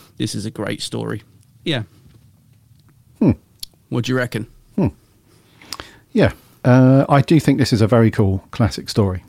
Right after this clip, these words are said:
Speaker 2: Really like this one. Um, I was a bit bored, though, I will be honest, dude.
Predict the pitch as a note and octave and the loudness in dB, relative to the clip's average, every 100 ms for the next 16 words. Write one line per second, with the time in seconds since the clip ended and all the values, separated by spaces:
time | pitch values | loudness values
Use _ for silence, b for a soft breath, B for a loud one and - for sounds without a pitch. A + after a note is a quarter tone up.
0 | _ E3+ C#3+ G#2 G#2 - - A2 G#2 b | _ -2 0 0 -2 -4 -4 -2 -4 b
1 | b b b b b _ A#2+ A#2+ B2+ - | b b b b b _ 2 4 2 -4
2 | - - - - - - - C3+ C#3+ G#2 | -20 -20 -20 -20 -20 -6 0 4 4 2
3 | B2+ A2+ G#2 G2 G2 F2 - A2+ G#2 G#2 | -2 0 0 0 -4 -6 -2 0 2 0
4 | F#2+ F#2+ - G2 | -2 -6 -8 -10